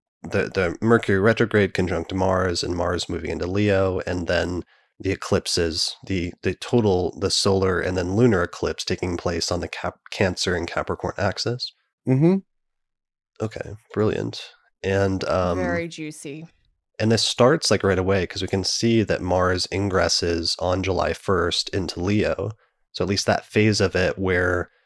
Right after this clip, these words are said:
Speaker 1: 'cause it seemed like Mercury had conjoined Mars, and that was, like, the, the height or the very, like, pinnacle of, of the phase one of the meat grinder when Mercury conjoined Mars in Cancer, opposing Saturn and Pluto.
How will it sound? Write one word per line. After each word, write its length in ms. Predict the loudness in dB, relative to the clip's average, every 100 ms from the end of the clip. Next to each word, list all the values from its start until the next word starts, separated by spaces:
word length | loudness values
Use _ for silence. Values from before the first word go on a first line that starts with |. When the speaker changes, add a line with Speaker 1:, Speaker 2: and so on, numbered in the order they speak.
| _ _ _ _ _ -2
Speaker 1:
'cause 100 | 0
it 80 |
seemed 300 | 2 6 6
like 220 | 6 4 2
Mercury 540 | 2 2 0 -2 -2
had 360 | -2 -2 -2 -2
conjoined 560 | -4 2 4 4 4
Mars, 680 | 4 6 6 6 2 -2 -6 -10 _ -10
and 120 | -4
that 140 | -4
was, 140 | -4 -4
like, 180 | -4 -4
the, 220 | -6 -4
the 80 | -6
height 460 | -4 0 0 0
or 80 | -2
the 100 | -2
very, 380 | -2 -2 -4 -6 -6
like, 240 | -8 -6
pinnacle 400 | 0 0 2 2
of, 200 | 0 -4 -6
of 240 | -6 -6
the 80 | -12 -14 _ 0
phase 240 | 0 2
one 220 | 4 4
of 80 | 4
the 60 | 0
meat 240 | -4 -6
grinder 480 | -4 -4 -2 -4 -4
when 160 | -4 -2
Mercury 340 | -2 -2 -4
conjoined 420 | -2 -4 -2 -2
Mars 300 | -2 -2 -2
in 120 | -6
Cancer, 680 | -2 2 2 4 4 4 2 -4 _ _ _
opposing 460 | -4 0 0 0 -2
Saturn 380 | -2 -4 -4 -6
and 140 | -8
Pluto. 600 | 4 4 4 2 -2 -4